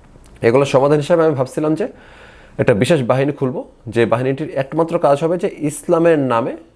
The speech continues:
কোনো ধরনের বল প্রয়োগ করার চেষ্টা করলে তারা একটা রায়ট পুলিশ ফোর্স হবে, তারা ওখানে যে লোক ঠেকাবে। মনে হচ্ছে যে ইসলামের নামে আপনি যদি বলেন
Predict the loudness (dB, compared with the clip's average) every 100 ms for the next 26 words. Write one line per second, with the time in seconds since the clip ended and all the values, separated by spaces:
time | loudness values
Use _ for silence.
0 | _ _ 0 0 2 0 0 -2 -6 -20
1 | _ _ _ _ _ _ _ -20 -20 -16
2 | 0 4 4 4 2 2 2 0 -2 -4
3 | -4 -2 -4 -4 -10 _ _ _ _ _
4 | 0 2 2 2 2 2 2 -2 -8 _
5 | -6 -4 -4 -4 -4 -4 -2 -4 -6 -12
6 | _ _ -2 2 2 2 0 0 -2 -4
7 | -2 -2 -4 -10 -10 -18 _ _ _ 0
8 | 2 2 2 0 2 0 2 2 0 0
9 | -2 -4 -4 0 0 0